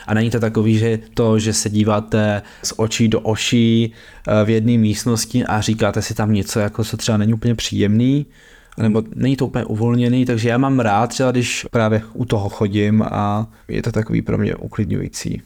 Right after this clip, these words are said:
A to jsem třeba i dřív dělal jako hodně na prvních rande, že jsem neměl rád takový ty rande z očí do očí u jednoho stolu, ale že jsem se radši jako procházel.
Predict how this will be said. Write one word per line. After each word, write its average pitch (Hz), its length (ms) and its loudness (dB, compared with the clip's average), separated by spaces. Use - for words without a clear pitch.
A 110 40 -2
to 123 100 0
jsem 147 140 0
třeba 123 200 0
i 113 180 2
dřív 113 240 2
dělal 110 240 4
jako 104 240 0
hodně 104 380 0
na 98 200 0
prvních 101 380 -4
rande, 92 340 -2
že 92 200 -6
jsem 107 200 0
neměl 101 280 2
rád 98 180 2
takový 98 360 -2
ty 104 140 -2
rande 98 280 2
z - 80 -6
očí 101 240 -2
do - 120 0
očí 85 320 -2
u 90 100 0
jednoho 98 320 0
stolu, 98 540 0
ale 101 380 0
že 101 180 -4
jsem 104 120 0
se 98 100 -4
radši 92 200 -2
jako 101 140 -2
procházel. 92 580 -2